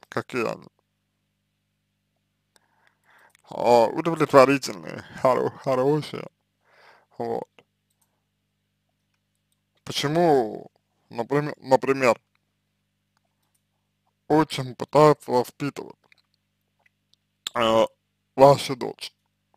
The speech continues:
Вот. Не в том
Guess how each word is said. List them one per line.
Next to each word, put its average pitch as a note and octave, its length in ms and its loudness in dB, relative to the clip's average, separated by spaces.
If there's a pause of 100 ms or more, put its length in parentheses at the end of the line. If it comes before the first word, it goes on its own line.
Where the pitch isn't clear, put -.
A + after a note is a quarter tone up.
(1400)
Вот. - 360 -20 (1400)
Не C3+ 180 -12
в - 80 -16
том E3+ 360 0